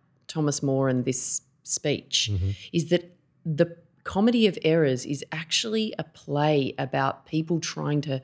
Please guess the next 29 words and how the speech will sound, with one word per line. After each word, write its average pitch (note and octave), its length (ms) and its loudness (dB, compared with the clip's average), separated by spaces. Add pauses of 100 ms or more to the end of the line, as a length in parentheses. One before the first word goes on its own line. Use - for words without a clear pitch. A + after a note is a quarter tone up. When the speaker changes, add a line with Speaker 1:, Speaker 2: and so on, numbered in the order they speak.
(280)
Speaker 1:
find E3 540 4
themselves C3+ 720 0
and C#3+ 220 -2
connect D3 920 0 (560)
to - 160 -2
love D3 600 2
after C#3+ 280 -2
years D3 760 2
of - 360 -6 (640)
isolation D3+ 920 2
and G#2 80 6
Speaker 2:
Mm-hmm. F#2+ 120 4
Speaker 1:
searching. C#3 720 -2 (180)
Speaker 2:
Mm-hmm. G2 240 2 (320)
Speaker 1:
Um, E3+ 360 4 (100)
it's, F#3 260 0
and G#3 160 4
it's G#3+ 200 -2
really A#3 500 4
deep. C#3+ 460 0 (220)
Now, D3+ 140 4
Speaker 2:
Yeah. C#3+ 60 4
Speaker 1:
that G3 240 4
sounds D#3 360 0
funny C3 400 -6
'cause C#3+ 180 -2
you're D3+ 100 2
looking D3 280 0
at - 140 -6